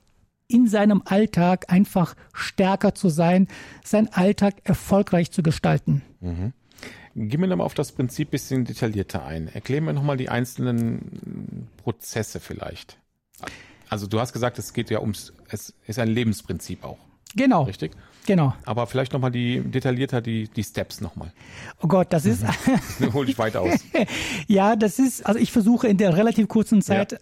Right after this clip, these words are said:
Speaker 1: das zu erklären. Hm.
Speaker 2: Aber ich glaube, es ist interessant.
Speaker 1: Im ersten Prozess, oder fangen wir mal so an, das Archimedes-Prinzip ist ein ganzheitliches Konzept.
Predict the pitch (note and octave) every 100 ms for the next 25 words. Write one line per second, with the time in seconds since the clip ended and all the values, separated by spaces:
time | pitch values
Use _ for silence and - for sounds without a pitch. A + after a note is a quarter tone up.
0 | - G3+ G3 G#3 G#3 - - - - G#3+
1 | - E3 - - E3+ F#3+ A3 C4 C4 -
2 | - - - - - A3 A3 A3+ A3 -
3 | _ - - - - - _ G#2+ A#2+ D3
4 | D3 D3 D3 D3+ - - E2 - _ _
5 | A3+ A#3 A#3+ A#3+ - C#4+ - B3 - C4
6 | - F#3+ B3+ A#3 D4+ _ - - - _
7 | - A#3+ C#4 G#3+ F#3+ D#3+ B3+ G#3+ A3+ G#3+
8 | F#3 - E3+ A3 A#3+ B3+ - A3+ A3 B3+
9 | B3+ - B3+ - G#3 E3+ G#3 A3 F#3+ G#3+
10 | G3 F#3+ - F3 - D3+ - -